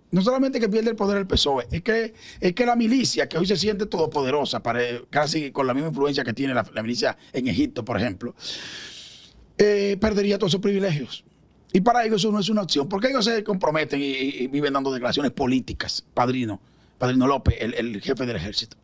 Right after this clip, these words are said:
Es por eso, señores, esa gente están controlando el comercio de, de, de hidrocarburos,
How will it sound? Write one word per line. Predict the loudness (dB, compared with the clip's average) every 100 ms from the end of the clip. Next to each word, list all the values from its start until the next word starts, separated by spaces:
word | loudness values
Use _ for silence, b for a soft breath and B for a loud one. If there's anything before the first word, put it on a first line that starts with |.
| B B B
Es | 0 2
por | 2 2
eso, | 0 0
señores, | 0 0 2 2
esa | 0
gente | 0
están | 0 0
controlando | 0 0 0 2 2 2 0 B B 0
el | 0
comercio | 4 4 4 2 2
de, | 2 2
de, | 2 2
de | 2
hidrocarburos, | 2 0 2 2 2 2 0